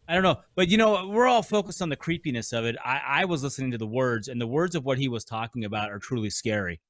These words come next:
Um, "We're giving them one point nine trillion. Hey, peasants, we're giving you stimulus checks. Be happy. Eat your cake." N-, never mind the fact that we're paying people not to work.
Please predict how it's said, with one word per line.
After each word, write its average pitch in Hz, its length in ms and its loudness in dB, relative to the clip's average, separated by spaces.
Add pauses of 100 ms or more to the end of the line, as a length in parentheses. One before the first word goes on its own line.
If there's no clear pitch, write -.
(500)
Um, 113 580 2 (640)
"We're - 160 -14
giving 131 340 -10
them 117 280 -6
one 127 200 -4
point 123 320 -8
nine 117 320 -6
trillion. 123 360 -6
Hey, 139 160 4
peasants, 151 640 0 (320)
we're 139 80 -4
giving 151 360 4
you 139 80 4
stimulus 139 520 4
checks. - 280 0 (260)
Be 165 180 8
happy. 143 640 4
Eat 160 260 -6
your 147 140 2
cake." 123 520 -2 (720)
N-, 202 220 -8
never 277 180 4
mind 277 240 4
the 226 60 6
fact 196 380 0
that 170 100 0
we're 156 100 0
paying 233 300 2
people 196 240 0
not 151 240 2
to 156 60 2
work. 139 340 2